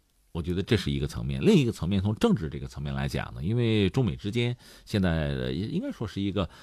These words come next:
既合作又竞争。中美之间的合作哈，不管谁上台，我觉得这个事儿他也回避不了。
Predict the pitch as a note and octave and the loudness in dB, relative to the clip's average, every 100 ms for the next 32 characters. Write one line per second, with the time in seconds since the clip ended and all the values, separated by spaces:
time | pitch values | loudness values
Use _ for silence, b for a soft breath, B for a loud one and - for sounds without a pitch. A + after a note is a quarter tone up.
0 | B - C4+ A#2+ - E2+ A#2 C#3+ G#2+ A#2 | B -4 2 2 2 4 6 6 6 4
1 | - G#2+ D#2+ A2+ - _ A3 A3+ A2 D3 | 2 -2 -2 -6 -10 _ 2 6 6 6
2 | E3 D#3 G#2+ - A2 D#3+ B3+ A2+ - A1 | 6 6 2 4 6 6 6 4 2 -6
3 | - B B B C4 G#3+ C2 B1+ - B2+ | -8 B B B 6 6 6 2 0 2
4 | C#3+ D#2+ - A1+ - C#2 C#2 D2 F2+ E2+ | 2 0 -6 -14 -12 -10 -8 -8 -2 -2
5 | C2 D#2 B1+ D2+ - D2+ D2+ D2+ B1+ | -2 -2 -2 -4 -2 -2 -2 -4 -8